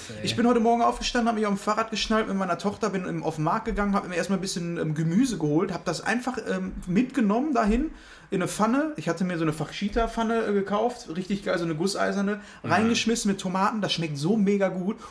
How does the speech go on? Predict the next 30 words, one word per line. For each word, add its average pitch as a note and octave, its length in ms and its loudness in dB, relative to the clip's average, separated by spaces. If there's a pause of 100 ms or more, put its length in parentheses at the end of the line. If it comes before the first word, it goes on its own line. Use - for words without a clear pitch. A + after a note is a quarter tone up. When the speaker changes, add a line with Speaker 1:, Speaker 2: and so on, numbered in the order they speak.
Speaker 2:
Und D#3+ 100 -4
vorher G3+ 320 4
noch F#3+ 140 2
ein E3+ 80 0
Hähnchen F#3+ 360 2
eingelegt D3+ 600 2
mit, D#3 260 -4
äh, D3+ 220 4
Zitronen, D#3 760 0
ähm, C#3 240 -2
Säure. C#3 420 0 (280)
Das C#3+ 160 -2
war D#3+ 80 2
einfach F#3 300 -2
mega F3 360 0
geil F3+ 280 0
und F3+ 120 -4
lecker. G3+ 220 0
Und C#3+ 80 0
ich B2+ 100 -4
weiß D#3 200 0
ganz F#3+ 200 -4
genau, F#3+ 200 -2
das, F3 240 -2
was G3+ 120 0
ich G#3+ 120 0
da D#3+ 100 2
esse, D3 240 0
ist F#3 160 -6
gut. F#3+ 200 0